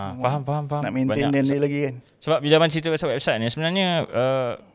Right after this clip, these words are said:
Speaker 2: industri kita kurang lah benda
Speaker 1: Ah,
Speaker 2: tu.
Speaker 1: betul.
Speaker 2: Ma-, sekarang dah mostly social media apa semua
Speaker 1: Ah,
Speaker 2: kan.
Speaker 1: betul.
Speaker 2: So, kind of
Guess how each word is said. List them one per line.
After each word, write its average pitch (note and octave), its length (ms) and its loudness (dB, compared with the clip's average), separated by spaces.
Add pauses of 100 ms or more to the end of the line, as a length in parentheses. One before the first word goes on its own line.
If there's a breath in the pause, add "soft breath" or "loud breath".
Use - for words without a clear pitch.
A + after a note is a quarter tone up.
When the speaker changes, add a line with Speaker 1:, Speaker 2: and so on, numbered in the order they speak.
(220)
Speaker 2:
industri B2+ 380 -4
kita D#3 300 -10
kurang D3+ 320 -2
lah A2 160 -10 (180)
benda A#2 300 -8
Speaker 1:
Ah, B2 160 -6
Speaker 2:
tu. A#2 160 -8
Speaker 1:
betul. C3 80 0
Speaker 2:
Ma-, - 100 -8
sekarang C#3 280 -2
dah B2+ 180 2
mostly A#2 400 -8
social A#2 240 -4
media G#2+ 320 0
apa G2 80 -8
semua G2+ 160 -10
Speaker 1:
Ah, F#2 80 -10
Speaker 2:
kan. E2+ 80 -12
Speaker 1:
betul. C3 160 -8 (400 loud breath)
Speaker 2:
So, - 180 -16 (1200)
kind E3 200 -2
of E3 140 -4